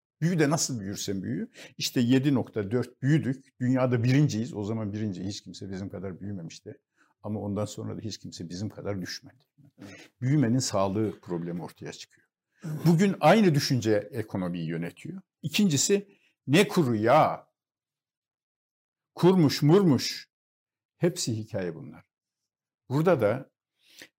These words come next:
Speaker 1: ekonomi yönetiminde dünyadaki trendleri,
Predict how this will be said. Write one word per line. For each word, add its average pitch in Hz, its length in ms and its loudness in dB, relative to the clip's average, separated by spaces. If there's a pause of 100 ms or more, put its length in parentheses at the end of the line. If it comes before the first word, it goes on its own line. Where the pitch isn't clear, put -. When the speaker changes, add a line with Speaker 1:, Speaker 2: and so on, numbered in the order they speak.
Speaker 1:
ekonomi 135 400 2
yönetiminde 110 920 0 (340)
dünyadaki 131 640 2
trendleri, 120 720 0